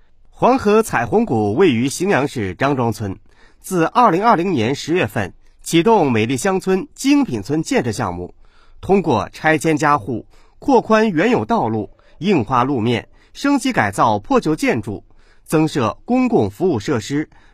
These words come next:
打造文明庭院、改善人居环境、绿化美化景观等工作，切实改善了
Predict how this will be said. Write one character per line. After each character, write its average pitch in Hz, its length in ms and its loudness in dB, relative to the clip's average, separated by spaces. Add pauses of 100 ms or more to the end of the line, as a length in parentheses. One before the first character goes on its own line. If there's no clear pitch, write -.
打 139 200 0
造 175 240 2
文 160 160 2
明 254 160 0
庭 147 240 -2
院、 196 240 -2 (320)
改 104 200 -2
善 113 380 -2
人 123 300 -2
居 208 160 -2
环 101 240 -4
境、 120 260 -6 (400)
绿 254 300 4
化 175 280 2
美 104 220 0
化 180 340 0 (140)
景 117 320 -2
观 226 220 2
等 87 160 -4
工 123 200 -4
作， - 280 -10 (300)
切 269 260 2
实 - 180 -2
改 101 220 -2
善 131 180 0
了 95 220 -2